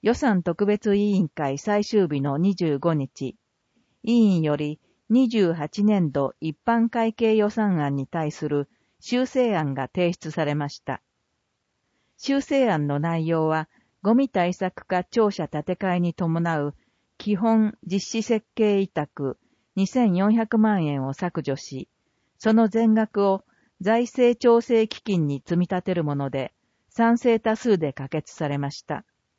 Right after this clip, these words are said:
修正案を除く原案も賛成多数で可決されました。その他、四特別会計予算案は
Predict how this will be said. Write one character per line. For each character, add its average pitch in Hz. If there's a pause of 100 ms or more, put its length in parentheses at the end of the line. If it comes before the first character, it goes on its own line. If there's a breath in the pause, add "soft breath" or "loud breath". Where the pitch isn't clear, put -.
(920)
修 254
正 262
案 151
を 143
除 156
く 175
原 180
案 165
も 156
賛 226
成 226
多 208
数 202
で 143
可 139
決 -
さ 156
れ 143
ま 143
し -
た。 - (1500)
そ 220
の 247
他、 180 (260)
四 254
特 240
別 240
会 220
計 220
予 202
算 202
案 135
は 139